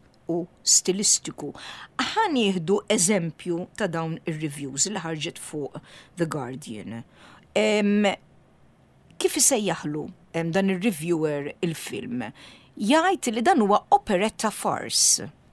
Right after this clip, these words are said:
delirious. Għala, għaliex huwa very funny u fl-istess ħin eerily detail, dak li kont qed ngħidlek, id-dettalji minuzzjużi.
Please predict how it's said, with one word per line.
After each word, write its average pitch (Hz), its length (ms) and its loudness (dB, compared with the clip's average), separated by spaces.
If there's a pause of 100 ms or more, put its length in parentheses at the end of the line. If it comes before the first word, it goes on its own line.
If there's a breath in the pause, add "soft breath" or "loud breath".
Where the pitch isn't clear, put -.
delirious. 160 1120 2 (340)
Għala, 196 400 2
għaliex 196 400 -2
huwa 139 300 -4 (880 soft breath)
very 269 440 6
funny 139 400 0 (380)
u 233 80 -2
fl-istess - 500 2
ħin 285 160 2 (160)
eerily 311 600 8
detail, 185 600 2
dak 226 220 0
li 240 120 -2
kont 233 220 0
qed 240 240 -4
ngħidlek, 220 460 -2
id-dettalji 330 800 -2
minuzzjużi. 294 880 -4